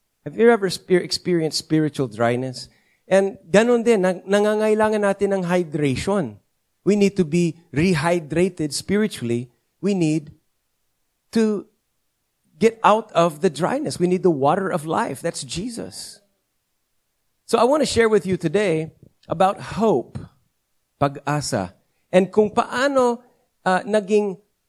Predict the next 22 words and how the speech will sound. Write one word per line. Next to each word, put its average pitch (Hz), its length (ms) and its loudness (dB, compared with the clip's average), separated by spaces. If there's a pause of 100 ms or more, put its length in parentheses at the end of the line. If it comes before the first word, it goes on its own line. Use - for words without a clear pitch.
(300)
weapon 220 480 2
natin 202 320 0
o 185 160 0
naging 185 340 0
instrument 214 800 0
natin 180 400 0
to 196 160 -2
overcome 220 960 2 (720)
spiritual 226 640 0
dryness. 185 640 -2 (480)
Hope 196 480 4
is 175 160 -2
a 190 80 -2
key 139 480 -4 (320)
to 165 80 -6
overcome 165 720 2 (160)
spiritual 151 640 -2
dry 123 560 -2 (160)
seasons 98 640 -6
in 110 80 -6
your 104 160 -2
life. 87 480 -6